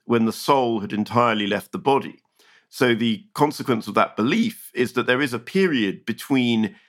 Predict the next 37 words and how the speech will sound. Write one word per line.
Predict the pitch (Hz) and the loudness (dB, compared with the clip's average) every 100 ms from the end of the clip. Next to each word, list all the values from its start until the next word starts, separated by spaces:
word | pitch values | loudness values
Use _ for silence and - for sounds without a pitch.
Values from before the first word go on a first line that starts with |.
| _ _ _ - | _ _ _ -4
what | 127 139 | -2 0
we | 143 | 2
might | 127 113 - | 2 0 -2
consider | 120 - 107 95 | -6 -2 -2 -2
to | - | -6
be | 92 | -10
death | 80 - 156 - - - _ _ _ _ - | -4 0 0 0 -10 -20 _ _ _ _ 0
and | 123 123 | 2 2
the | 110 | -4
start | - 127 120 117 | 0 2 2 -2
of | 113 | -6
composition, | 117 107 90 147 165 - 58 58 - - _ | -4 -4 -2 -2 -2 -6 -8 -10 -16 -20 _
when | 113 117 117 113 101 | 0 2 2 0 2
there | 120 113 | 0 0
is | 107 | -2
some | - 139 135 | 0 2 2
sense | 127 113 - | -2 -2 -2
in | 123 | -4
which | 110 - | -4 -6
the | 110 | -8
soul | - 123 117 110 | 0 0 2 -2
is | 107 | -4
still | - - 117 110 110 | -6 0 0 2 0
lingering | 120 135 131 113 107 | 0 0 0 0 0
around | 104 113 110 101 95 | 0 2 2 0 -4
and | 95 | -8
attached | 98 127 - - - | -4 -4 -4 -12 -2
to | 120 | -2
the | 107 | 0
body | 95 127 110 - - - | 0 0 -2 -8 -12 -6
in | 107 | -2
medieval | 104 101 98 92 | -2 -2 -4 -6
thought. | - 147 120 69 _ - - - - _ 120 | -4 -2 -2 -4 _ -20 -20 -20 -20 _ 2
And | 123 120 107 | 2 0 0
therefore | 131 131 131 - 120 113 | 2 2 0 0 2 2
it | 113 | 0
is | 120 110 - | -2 -2 -12